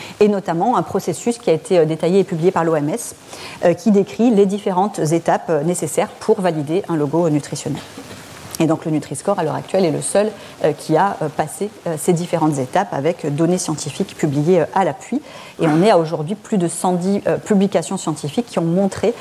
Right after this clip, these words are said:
qui ont démontré, et on va voir, euh, les différents critères, euh, la pertinence de santé publique, euh, du Nutri-Score.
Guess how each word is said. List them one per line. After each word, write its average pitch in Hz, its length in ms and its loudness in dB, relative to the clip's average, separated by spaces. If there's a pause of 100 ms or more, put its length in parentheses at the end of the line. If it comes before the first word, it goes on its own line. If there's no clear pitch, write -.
(220)
qui - 80 -2
ont 156 60 2
démontré, 190 600 2
et 160 60 6
on 147 60 0
va 139 120 0
voir, 160 220 0
euh, 147 80 0
les 139 100 -2
différents 151 400 -2 (140)
critères, 175 400 2 (720)
euh, 156 300 6
la 190 120 4
pertinence 190 420 -2
de 170 60 -4
santé 156 200 -6
publique, 151 360 -6
euh, 147 80 2
du 147 100 0
Nutri-Score. - 440 -2